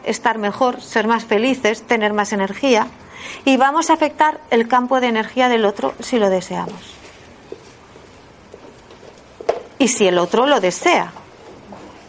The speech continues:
Porque si el otro no quiere, no vas a poder hacer nada. Y no tienes que hacerlo tampoco. No tenemos, son técnicas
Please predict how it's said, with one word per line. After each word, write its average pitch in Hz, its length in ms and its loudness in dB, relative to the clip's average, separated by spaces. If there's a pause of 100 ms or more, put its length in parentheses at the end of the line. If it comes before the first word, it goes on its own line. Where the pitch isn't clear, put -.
(640)
Porque 220 500 -2
si 247 260 0
el 226 140 4
otro 262 280 2
no 233 260 0
quiere, 320 400 2 (120)
no 233 240 4
vas 262 200 0
a 285 60 6
poder 214 260 2
hacer 196 240 -2
nada. 262 340 0 (920)
Y 262 100 4
no 240 180 4
tienes 240 300 2
que 202 80 0
hacerlo 247 380 2
tampoco. - 500 -8 (440)
No 269 240 4
tenemos, 320 540 2
son 302 240 2
técnicas 320 640 2